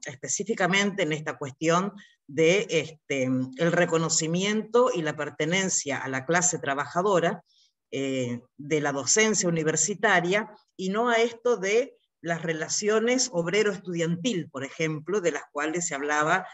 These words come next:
en tiempos de la reforma y todo esto, y que, en definitiva, eh, también es un poco lo que, eh, termina, eh, haci-, termina demorando esta sindicalización,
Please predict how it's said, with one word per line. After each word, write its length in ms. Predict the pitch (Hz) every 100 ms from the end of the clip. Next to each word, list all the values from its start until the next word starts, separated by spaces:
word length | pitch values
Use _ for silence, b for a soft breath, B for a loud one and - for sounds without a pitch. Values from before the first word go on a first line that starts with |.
| B -
en 160 | 143
tiempos 300 | 135 151 156
de 60 | 151
la 100 | 151
reforma 640 | 147 143 170 170 175 165 160
y 60 |
todo 280 | 151 160 190
esto, 340 | 202 190 - 247
y 60 |
que, 320 | 254 160 - - - -
en 160 | - 165
definitiva, 760 | 170 175 180 175 220 233 262 B B B
eh, 200 | 160 156
también 360 | 156 170 196 226
es 160 | 226
un 140 | 190 170
poco 300 | 190 190 233
lo 260 | 214 -
que, 180 | - 151 143 143
eh, 380 | 151 143 135 131
termina, 840 | 160 156 170 190 196 185 160 156 B B -
eh, 380 | 143 143 131 123
haci-, 440 | 156 - 196 196 -
termina 340 | 180 233 254
demorando 640 | 220 180 180 202 170 143
esta 340 | 147 147 - 147
sindicalización, 1160 | - 156 147 151 143 139 123 135 - 131 120